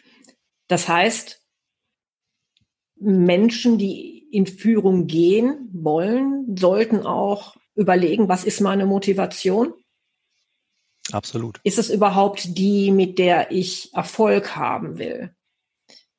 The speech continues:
Speaker 1: Äh, oder Erfolg haben werde? Und, und dann da auch nochmal so für sich zu unterscheiden,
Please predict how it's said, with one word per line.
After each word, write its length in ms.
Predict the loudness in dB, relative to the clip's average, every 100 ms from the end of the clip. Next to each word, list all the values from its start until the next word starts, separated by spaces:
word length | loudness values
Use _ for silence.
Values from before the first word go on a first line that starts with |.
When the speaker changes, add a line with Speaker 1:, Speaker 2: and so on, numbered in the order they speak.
| _ _
Speaker 1:
Äh, 160 | -2 0
oder 280 | 2 0 0
Erfolg 400 | 0 2 2 2
haben 340 | 0 0 0
werde? 360 | 4 4 4 0
Und, 180 | -2 -2
und 180 | 0 2
dann 160 | 2
da 180 | 2 2
auch 140 | 2
nochmal 300 | 0 2 0
so 140 | 0 -2
für 180 | 0 0
sich 300 | 0 -6 -8
zu 140 | -2
unterscheiden, 920 | 0 0 -2 2 2 2 0 -4 -8